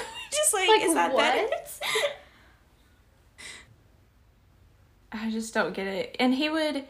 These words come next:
Speaker 3: he would be, every time one of them would be like, "I love you," they would just be pouring their heart out to him. He'd be like, "I'm really glad you told me that."
Speaker 2: Like, "Thank you."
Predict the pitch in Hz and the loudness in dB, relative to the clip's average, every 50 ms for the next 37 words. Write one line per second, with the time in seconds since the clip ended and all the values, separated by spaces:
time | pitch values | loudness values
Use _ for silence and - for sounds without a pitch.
0 | - - - - - - _ _ _ _ _ - - 240 277 277 285 269 269 254 | -14 -20 -20 -20 -20 -20 _ _ _ _ _ -14 -8 -4 -2 -2 0 0 0 2
1 | 254 262 262 240 - - - 233 247 285 320 330 330 330 311 285 254 226 226 233 | 2 2 2 0 0 2 4 4 6 6 4 2 2 2 2 4 4 2 2 2
2 | 240 240 240 240 247 247 220 226 214 202 202 196 - - - 240 233 226 220 220 | 2 2 0 0 0 0 0 0 0 0 0 -2 -2 0 0 0 0 0 0 0
3 | 214 214 220 214 214 214 214 208 220 220 226 240 233 269 262 - 262 240 226 - | -2 -2 0 0 0 0 0 2 2 4 4 4 4 2 -2 -2 -2 -4 -4 -4
4 | 220 226 214 202 190 196 208 220 226 226 220 208 202 202 190 180 175 175 180 196 | 0 4 4 6 6 4 4 2 2 2 2 2 2 4 4 4 4 4 4 4
5 | 208 214 226 247 - - - 277 262 269 285 294 294 302 302 294 262 254 214 233 | 4 4 4 2 0 -2 -2 -2 -2 0 -2 -2 -2 -4 -4 -4 -2 -2 0 0
6 | 220 214 202 190 - - - - - - - - - - - _ - - 226 220 | 0 0 0 -2 -4 -10 -18 -20 -20 -20 -20 -20 -20 -20 -20 _ -2 2 4 4
7 | 233 226 226 220 214 196 196 185 190 190 202 202 190 190 185 180 180 - 302 277 | 4 4 4 2 2 2 2 0 -2 -6 -4 -4 -6 -6 -6 -6 -2 2 2 2
8 | 269 - 269 262 269 285 277 277 247 226 220 220 | 2 2 2 2 2 2 2 0 2 2 4 4